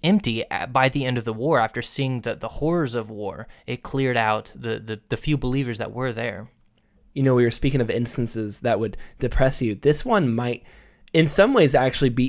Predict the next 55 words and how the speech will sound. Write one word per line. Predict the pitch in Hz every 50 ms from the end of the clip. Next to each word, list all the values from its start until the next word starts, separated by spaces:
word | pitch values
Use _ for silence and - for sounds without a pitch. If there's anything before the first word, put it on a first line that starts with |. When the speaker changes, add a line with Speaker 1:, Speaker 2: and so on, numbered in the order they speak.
| -
Speaker 2:
even | 139 131 127 120 117
worse. | 117 113 113 -
It's | 160 135
one | 156 180 196 214
thing | 220 170 151
when | 143 127
the | 117
soldiers | - - 127 127 127 123 127 117
are | 117 110
so | - - 123 123
depressed | 123 117 - - 131 120 120 120 - -
and | 123 143
hardened | 143 - - 131 127 120 123 110 104 104 - - - - - - - - -
that | - - 131 127 123
they | 127 123
don't | 123 127 131 127
want | 127 120
to | 120
hear | 123
about | 120 113 113 107 110 110
God, | 127 113 113 113 110 104 -
but | - 107
there | 117 127
was | 123 123 123
another | 131 131 147 185 220 185
instance | 135 120 120 - - 120 113 -
he | 123 123
had | 131 117 113 113
where | 110 120 120 117
he | 113 127 131
was | 131 123
trying | - - 151 147
to | 135
get | 127 127
a | 120
service | - - 135 131 127 120
together, | - 135 117 123 113 117 113 107 113 - - - _ _ -
and | 131 131 127 123
they | 123 127
had | 117 - 156 151 143 -
to | 143 120
move | 117 127 165 208 170
it. | 135 107 - - - - - - _ _ _ _ _ _ _ _ _ _ -
But | 139 143
they | 143 143
had | 143 156 156 147
to | 127
move | 120 120 135 160 180 143
it | 127 107 - - - - - _ _ _ -
because | 131 123 117 147 131 -
the | - 120
soldiers | - - 151 170 160 147 127 120
were | 123 113
so | - - 151 165 160
busy | 147 156 147 143 143 123 120 -